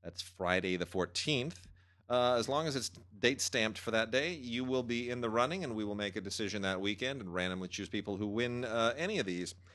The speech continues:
Uh, the, uh, the two films are Three and Swordmaster. Now, I'm gonna talk about Swordmaster first. Swordmaster is, is pretty great. Uh, this is produced by Choi Hak, of course, who has done many, many great films, produced all of John Woo's early films, made a lot of his own great films, you know, The Blade, Butterfly Lovers, on and on and on and on,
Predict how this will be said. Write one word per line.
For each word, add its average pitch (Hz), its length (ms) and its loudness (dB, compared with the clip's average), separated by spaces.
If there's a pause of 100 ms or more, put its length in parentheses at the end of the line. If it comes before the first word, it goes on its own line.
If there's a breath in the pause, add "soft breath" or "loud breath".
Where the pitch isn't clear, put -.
(320 loud breath)
Uh, 165 540 8
the, 156 300 2
uh, 151 80 6
the 147 80 2
two 233 140 0
films 170 360 4
are 127 180 8
Three 180 720 -2
and 123 160 2
Swordmaster. 98 1200 2
Now, 104 140 2
I'm 104 80 2
gonna 151 140 0
talk 160 120 4
about 143 200 6
Swordmaster 113 680 2
first. 85 320 -4
Swordmaster 113 640 2
is, 104 360 0
is 104 180 -6
pretty 101 240 -6
great. 82 300 -4 (400 soft breath)
Uh, 117 340 2
this 120 200 -2
is - 40 -6
produced 131 380 0
by 110 100 2
Choi 107 300 0
Hak, 175 360 0 (200)
of 98 100 -14
course, 107 320 -2
who 95 280 -2
has 90 180 -2
done 87 200 -2
many, 90 160 2
many 87 220 -2
great 87 240 0
films, 147 300 0
produced 98 400 -2
all 98 180 4
of 90 60 -2
John 90 260 0
Woo's 120 240 2
early 120 240 2
films, 113 380 -4
made 101 160 -2
a - 20 -2
lot 95 160 4
of 90 60 2
his 87 100 -2
own 92 180 0
great 90 220 0
films, 90 480 -4
you 92 80 -4
know, 85 140 -2
The 82 100 -8
Blade, 90 420 0
Butterfly 90 340 -2
Lovers, 85 420 0
on 95 180 2
and 87 80 -2
on 82 140 -2
and 82 100 -6
on 76 120 -8
and 87 100 0
on, 120 200 6